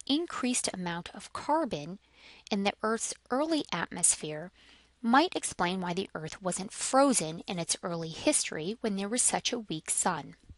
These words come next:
Carbon in the atmosphere combines readily with oxygen to form carbon dioxide, which is a greenhouse gas. Greenhouse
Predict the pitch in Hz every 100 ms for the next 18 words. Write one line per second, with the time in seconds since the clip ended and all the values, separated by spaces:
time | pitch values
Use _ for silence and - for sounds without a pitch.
0 | _ _ _ _ _ _ _ _ _ _
1 | _ - - - - 320 415 359 294 254
2 | 190 185 185 160 - 143 143 180 - _
3 | - - - - - - 196 185 202 262
4 | 294 - 220 220 254 254 254 247 - -
5 | 208 - 175 - 151 151 196 - _ -
6 | - - - - _ - 285 - - 190
7 | 190 202 - 175 175 190 185 175 175 214
8 | 254 - - 143 143 170 247 - _ _
9 | _ _ _ _ _ - 233 240 226 226
10 | - 180 175 - 165 175 - 175 151 -
11 | - - - _ _ _ _ _ _ _
12 | _ - _ _ - _ - 349 415 -
13 | 226 233 -